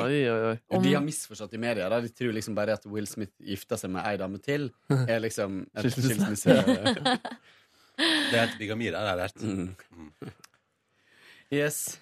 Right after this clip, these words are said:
Speaker 2: Ja, var det noe mer du gjorde, da?
Speaker 3: Nei,
Speaker 2: Kom.
Speaker 3: og så, og så gikk jeg og la meg. Sånn
Speaker 2: Mm.
Speaker 3: var dagen min.
Speaker 4: Å ja.
Speaker 3: Det var hyggelig.
Speaker 1: Yes.
Speaker 4: Koselig. Bra
Speaker 3: Fin
Speaker 4: dag.
Speaker 3: dag. Ny kjøkkenmaskin.
Speaker 2: Selv så syklet jeg hjem fra jobb, ehm,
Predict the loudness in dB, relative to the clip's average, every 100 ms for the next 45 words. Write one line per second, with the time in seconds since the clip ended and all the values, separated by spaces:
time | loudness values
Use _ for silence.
0 | -6 0 2 2 2 4 4 4 4 4
1 | 4 0 -8 -2 0 0 -2 0 2 4
2 | 4 4 2 2 2 2 2 0 -2 0
3 | 2 2 2 0 -4 -2 0 0 -4 -16
4 | _ _ _ -2 0 2 0 -2 -4 -6
5 | -10 -16 _ _ 0 0 0 -2 -4 -4
6 | -8 -10 -10 -8 -6 -6 -8 -4 -4 0
7 | -2 -2 _ _ _ -20 -20 -4 0 2
8 | 2 -2 -8 _ -6 -6 -8 _ -12 -8
9 | -8 -10 -18 _ _ _ _ -20 -18 -16
10 | -16 0 4 4 2 0 2 4 6 4
11 | 4 4 4 2 2 6 8 8 6 4
12 | 2 2 2